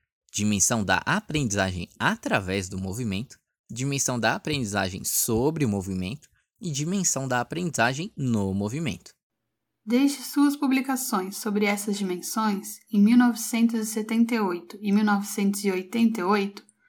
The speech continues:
Speaker 2: muitas pessoas tentaram reexplicar elas. Então você já deve imaginar que a escrita dele não é das mais simples. Para essa pesquisa, os autores do artigo também fizeram essa explicação das dimensões. Vamos a elas.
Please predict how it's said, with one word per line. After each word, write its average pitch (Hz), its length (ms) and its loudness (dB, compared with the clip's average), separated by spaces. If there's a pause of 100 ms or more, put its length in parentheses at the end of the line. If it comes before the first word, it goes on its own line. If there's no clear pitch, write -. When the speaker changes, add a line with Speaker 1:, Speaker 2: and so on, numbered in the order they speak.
(280)
Speaker 2:
muitas 302 320 6
pessoas 269 460 0
tentaram 247 640 4
reexplicar 277 920 2
elas. - 480 -10 (560)
Então 285 200 0
você 302 240 -2
já 285 100 4
deve 247 240 2
imaginar 226 640 6
que 202 80 -4
a 208 60 2
escrita 226 480 0
dele 208 480 2
não 247 160 6
é 262 40 4
das 254 160 4
mais 285 300 4
simples. - 540 -6 (580)
Para 202 160 0
essa 196 220 -2
pesquisa, 208 640 0
os 202 160 2
autores 240 500 0
do 220 120 2
artigo 220 560 0
também 262 500 6
fizeram 240 460 2
essa 240 160 2
explicação 240 760 2
das 254 140 8
dimensões. 254 680 4 (440)
Vamos 214 280 0
a 208 80 4
elas. - 460 -4